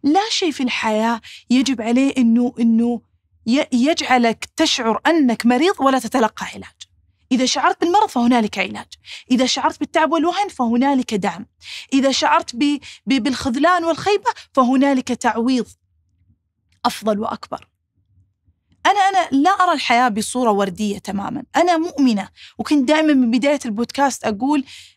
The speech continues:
"إحنا ما نقدر نوعد بالحياة الوردية الخالية من الظروف، ما نقدر، لكن نقدر نوعد إن هنالك وقفة دائمًا بعد كل سقطة، وهنالك عوض بعد كل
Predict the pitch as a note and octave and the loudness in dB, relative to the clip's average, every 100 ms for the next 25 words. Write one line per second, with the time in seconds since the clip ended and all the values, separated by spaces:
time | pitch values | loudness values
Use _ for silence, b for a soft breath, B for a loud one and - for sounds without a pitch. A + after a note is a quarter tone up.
0 | _ E4 D#4+ C#4 C#4+ E4+ D4+ A#3+ A#3+ A3 | _ -4 0 2 2 0 -2 0 2 2
1 | C4 C#4+ A#3 F#3 G#3 A3 A3+ A3 G3+ G3 | 2 2 0 -4 -4 0 0 0 -2 -2
2 | B3 G#3 - A#3 A#3+ A#3 G#3+ G3+ G3+ - | -2 -2 -6 -2 0 0 -2 -4 -6 -6
3 | G#3+ B3 - _ _ _ _ _ _ _ | -6 -6 -8 _ _ _ _ _ _ _
4 | _ - G4 G#4 - A#3+ F#3+ _ _ _ | _ -12 -10 -10 -8 -8 -10 _ _ _
5 | _ _ _ _ _ - D#4 D#4 D4+ F4+ | _ _ _ _ _ 0 2 2 -2 -2
6 | F4+ D#4 C#4 F#4+ F4 A#3 F3+ B3+ C#4 C#4 | -2 0 2 2 0 -2 0 2 2 2
7 | E4+ F4+ F4 D#4 F4+ - D4 A3+ E4 G4 | 0 -2 -2 -2 -2 -2 -4 0 2 2
8 | E4+ D4 C4+ C#4 - F4+ E4 - - - | 0 0 0 -2 -2 -4 -2 -6 -6 -2
9 | G3+ A3+ C#4+ E4 F4 E4 - C#4 B B | 2 2 2 2 0 -2 -2 -4 B B
10 | B - - F4 F#4+ D4+ G#3 C4 C4+ - | B -8 0 2 4 2 0 -2 -2 -4
11 | D#4+ F#4+ | -2 -2